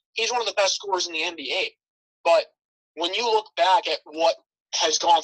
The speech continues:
through, the, the, the la-, especially the last couple of years, injuries have plagued him a lot. And, um, him coming back in the finals after that injury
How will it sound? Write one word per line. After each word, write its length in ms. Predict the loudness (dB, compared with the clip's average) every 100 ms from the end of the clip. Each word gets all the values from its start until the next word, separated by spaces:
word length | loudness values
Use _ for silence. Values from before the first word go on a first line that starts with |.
| -2
through, 380 | -4 -2 -4 -6 _ _ _
the, 140 | -2 -2
the, 140 | -2 -4 _ -4
the 100 | -2
la-, 200 | 2 2 2
especially 380 | 2 2 0
the 60 | 0
last 240 | 2 2
couple 180 | -2 -10
of 60 | -8
years, 180 | -8 -8 _ _ -4
injuries 460 | -2 -2 -2 0
have 180 | 2 2
plagued 320 | 0 -2 -2
him 120 | -6 -4
a 20 |
lot. 340 | 0 2 2 2
And, 120 | -4 -8 -16 _ _ _ _ 2
um, 280 | 4 4 0 -12 _
him 200 | -2 -2 -2 -6
coming 300 | -4 -4 -6 _
back 340 | 4 4 4
in 60 | 0
the 100 | -8 -2
finals 640 | -2 0 -6 -8 -12 -14 _ _ _ _
after 300 | 2 2 2
that 140 | -2 -2
injury 520 | -2 -4 -6 -8 -14